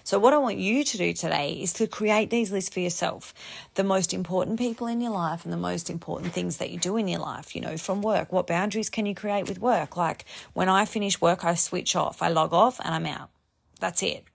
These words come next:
Like, I'll give you a hundred percent in the time that I'm there. And when I'm, when I, it hits, you know, at my old position that I worked at, when it hit eleven A M, I logged out, I sent my thing, and I ended my day.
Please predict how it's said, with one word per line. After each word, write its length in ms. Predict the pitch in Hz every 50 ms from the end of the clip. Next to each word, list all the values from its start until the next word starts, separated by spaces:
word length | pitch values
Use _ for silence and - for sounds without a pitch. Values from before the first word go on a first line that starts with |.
| _ _ -
Like, 320 | - 170 - - - - - - - - -
I'll 120 | - 170 180
give 220 | 156 185 180 160
you 100 | 180 165
a 20 |
hundred 420 | 160 - - - 214 190 202 202 196
percent 380 | - 180 - - 160 170 170
in 60 | 170 175
the 100 | 170 170
time 300 | - - 165 165 165 165
that 100 | 160 156
I'm 140 | 156 156
there. 260 | 156 156 180 233 233 - -
And 120 | 170 170
when 120 | 165 165 160
I'm, 180 | 165 170 156 - - - - _ _ -
when 260 | - 180 180 175 180
I, 360 | 175 165 160 160 165 165 165 - - - - - - _ _ _ _ _ - 190 175 - - _ -
it 160 | - 180 170
hits, 640 | - - - - - - - - - - - - - - _ _
you 100 | - 180
know, 240 | 165 170 165 160 -
at 200 | - - - -
my 180 | 175 170 170 -
old 220 | 175 175 175 165
position 340 | 196 175 - 180 - - 190
that 120 | 185 185
I 80 | 196 190
worked 280 | 175 196 214 226 -
at, 160 | 262 226 - -
when 140 | 170 165
it 60 | - 175
hit 120 | 175 180
eleven 380 | 165 160 165 170 160 170 170 170
A 200 | 165 160 160 180
M, 280 | 208 240 277 320 339 - _ _ _ _
I 60 | - 170
logged 340 | 170 170 175 175 170 -
out, 240 | 180 202 226 - - -
I 80 | - 170
sent 240 | - - 170 -
my 100 | 175 175
thing, 320 | 170 - 208 214 226 220 -
and 160 | - 165 165
I 60 | 170 -
ended 380 | 151 156 175 170 170 165 -
my 100 | - 156
day. 320 | - - - - - -